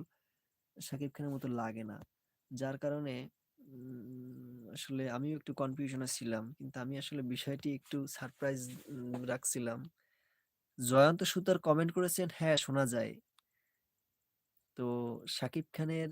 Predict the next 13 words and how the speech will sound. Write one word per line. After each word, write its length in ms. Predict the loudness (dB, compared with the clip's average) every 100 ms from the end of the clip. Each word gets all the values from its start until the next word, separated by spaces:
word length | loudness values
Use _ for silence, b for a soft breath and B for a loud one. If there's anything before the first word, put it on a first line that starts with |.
| -6 -4
আপকামিং 580 | -4 _ -2 -2 -2
প্রিন্স 400 | -6 -2 0 0
সিনেমা 360 | 0 0 0 2
নিয়ে 400 | 0 0 -2 -4 -2
তোমার 260 | 2 2
কোনো, 420 | 2 0 0 -2 -4 _ _ _ _ -2
আ, 120 | 0 2 0 -2 -2
মতামত 500 | -2 0 2 4 2 _ _ _ _
থাকলে 320 | -2 0 0 2
জানিও 460 | 2 2 0 -2
বা 160 | -2 -2
তোমার 320 | 0 0 0
কোনো, 480 | 0 0 0 0